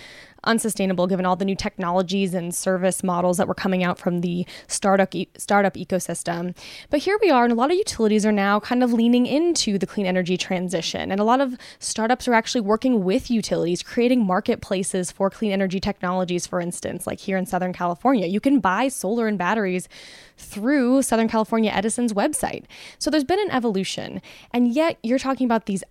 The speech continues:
other actions that these utilities are taking, which are totally at odds with this clean energy transition. So how do you square these things? Is it like, you know, smoke and mirrors with, with what the utilities are doing? Or is it more that they just wanna own this new market and they're worried about that utility death spiral?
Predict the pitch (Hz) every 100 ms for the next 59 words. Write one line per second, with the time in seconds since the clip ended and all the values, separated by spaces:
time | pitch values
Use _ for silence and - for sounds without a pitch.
0 | _ - 247 302 269 208 220 220 196 202
1 | 175 190 - 208 208 180 - 294 285 202
2 | 196 208 - 262 262 - 214 - 214 311
3 | 180 185 170 185 - - - - - 208
4 | 190 175 180 - 175 170 170 - 175 214
5 | - 370 494 - - - 196 220 254 180
6 | 160 - 170 - 180 214 240 214 208 -
7 | - - - - 226 185 - 247 262 208
8 | 190 214 320 339 302 302 269 285 294 277
9 | 277 285 302 302 302 302 302 311 311 311
10 | 233 233 233 233 247 226 208 220 226 208
11 | 185 - - - - _ 214 220 226 208
12 | 185 190 - 190 180 180 202 - 185 202
13 | 185 196 226 220 180 175 - 175 185 -
14 | 180 180 175 175 - - 175 - 90 -